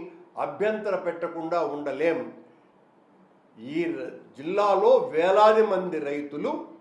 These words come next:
బాధపడుతున్నారు. పల్ప్ ఫ్యాక్టరీ యజమానులు ఇప్పటి వరకు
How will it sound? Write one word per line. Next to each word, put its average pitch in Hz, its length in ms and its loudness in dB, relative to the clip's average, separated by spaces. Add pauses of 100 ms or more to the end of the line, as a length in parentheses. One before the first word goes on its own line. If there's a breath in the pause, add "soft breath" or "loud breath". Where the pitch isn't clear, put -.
(240)
బాధపడుతున్నారు. 131 1200 -4 (560 soft breath)
పల్ప్ 254 360 2 (100)
ఫ్యాక్టరీ 226 500 -2 (100)
యజమానులు 202 1000 0
ఇప్పటి 190 340 -4
వరకు 196 420 -4